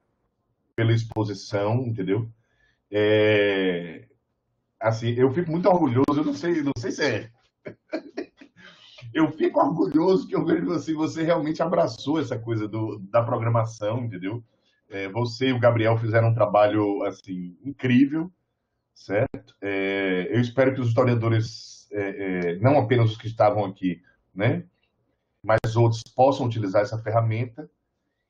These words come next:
E agradecer você pelas palavras aí e convidar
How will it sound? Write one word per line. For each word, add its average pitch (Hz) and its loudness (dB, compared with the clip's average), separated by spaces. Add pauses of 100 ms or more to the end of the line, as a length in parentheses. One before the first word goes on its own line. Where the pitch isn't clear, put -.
(140)
E 160 -2
agradecer 147 -2
você 135 -4
pelas 127 -4
palavras 120 2
aí 123 -2 (300)
e 139 -2 (960)
convidar 113 0